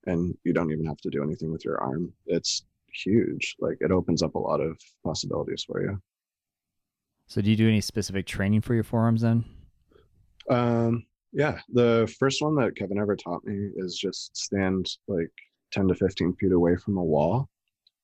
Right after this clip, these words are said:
Speaker 1: and actually put your, um, your chest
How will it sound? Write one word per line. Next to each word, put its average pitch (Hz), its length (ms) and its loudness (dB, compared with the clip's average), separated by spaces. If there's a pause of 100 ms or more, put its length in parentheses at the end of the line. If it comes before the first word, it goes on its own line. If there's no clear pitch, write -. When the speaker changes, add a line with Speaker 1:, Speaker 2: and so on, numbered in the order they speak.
(200)
Speaker 1:
and 101 180 2
actually 101 300 -2
put 110 220 -6
your, 92 560 4
um, 85 480 -6 (600)
your 98 100 2
chest - 640 -2